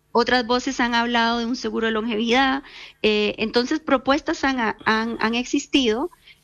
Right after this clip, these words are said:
eh, pero como te decía, el gobierno, eh, se mantiene fijo en la idea de que se, se utilicen las cotizaciones,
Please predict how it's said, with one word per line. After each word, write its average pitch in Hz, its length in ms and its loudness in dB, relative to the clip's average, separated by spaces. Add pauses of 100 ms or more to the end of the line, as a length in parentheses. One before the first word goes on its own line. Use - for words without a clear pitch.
(120)
eh, 202 420 2
pero 208 180 2
como 214 240 -4
te 214 80 0
decía, 240 580 2
el 233 140 2
gobierno, 214 640 2
eh, 214 220 2
se 208 160 -4
mantiene 208 340 -2
fijo 277 640 0
en 233 200 -2
la 214 100 2
idea 214 460 2
de 240 220 0
que 254 260 -2 (260)
se, 220 540 0
se - 160 -6
utilicen 220 420 0
las 240 160 0
cotizaciones, 240 960 0